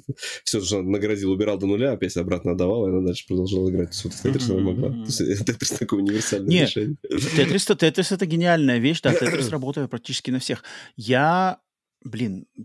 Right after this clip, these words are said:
Speaker 2: я, м, м, на моём личном опыте людям, которые далеки от игр, вот именно какой-то надо, ам, не знаю, у меня, вот если как бы девушки, все девушки, которых я знаю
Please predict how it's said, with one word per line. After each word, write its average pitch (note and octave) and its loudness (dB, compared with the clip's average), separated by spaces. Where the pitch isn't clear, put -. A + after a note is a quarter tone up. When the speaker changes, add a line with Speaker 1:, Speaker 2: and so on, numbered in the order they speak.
Speaker 2:
я, D3+ -2
м, D3 -4
м, D3 -6
на D3 2
моём E3+ 4
личном E3+ 0
опыте F3+ 0
людям, D3 -4
которые C3+ -2
далеки A#2+ -6
от B2 -4
игр, F3 -2
вот G#2+ -8
именно C3+ -2
какой-то - -10
надо, A2+ -6
ам, G#2+ -6
не C3+ -2
знаю, C3 4
у - 2
меня, D3 2
вот C#3 -2
если D3+ -6
как C#3 -10
бы C3 -10
девушки, C3+ 0
все D3+ -2
девушки, D3+ -2
которых - -8
я B2+ -4
знаю D#3+ -2